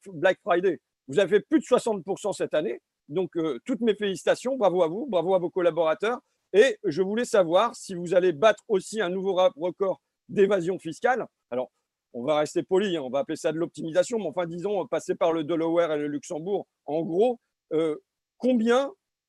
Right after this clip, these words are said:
et c'est ma seule question, combien vous allez payer d'impôts sur les sociétés là-dessus ? Un pour cent des bénéfices, deux pour cent des bénéfices, à combien vous évaluez ce que vous allez payer ? Parce que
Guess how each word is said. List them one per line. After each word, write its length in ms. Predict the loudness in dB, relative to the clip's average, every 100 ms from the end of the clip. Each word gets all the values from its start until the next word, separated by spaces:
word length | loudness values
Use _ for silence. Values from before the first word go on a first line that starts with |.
| -10
et 40 |
c'est 160 | -6 2
ma 120 | 4
seule 320 | 6 6 4
question, 560 | 2 -4 -2 -4 -4 -6 _ _ -2
combien 400 | 0 2 2 2
vous 220 | 0 2
allez 180 | 2 2
payer 360 | 0 0 0
d'impôts 340 | -2 -4 -4 -4
sur 180 | -2
les 80 | -4
sociétés 440 | -4 -8 -8 -4 -4
là-dessus ? 420 | -4 -6 -10 -10 _ _
Un 120 | -4
pour 180 | -2 -4
cent 160 | -2 0
des 80 | 0
bénéfices, 500 | 0 -2 -4 -8 0
deux 160 | -2
pour 160 | -2 -8
cent 140 | -6
des 80 | -4
bénéfices, 460 | -4 -4 -6 -6 -4
à 80 |
combien 320 | -4 -4 -4 -4
vous 200 | -4 -2
évaluez 440 | 0 0 0 -4
ce 80 | -4
que 80 | -8
vous 160 | -6
allez 100 | -6
payer ? 240 | -6 -6 -4
Parce 160 | -6
que 80 | -6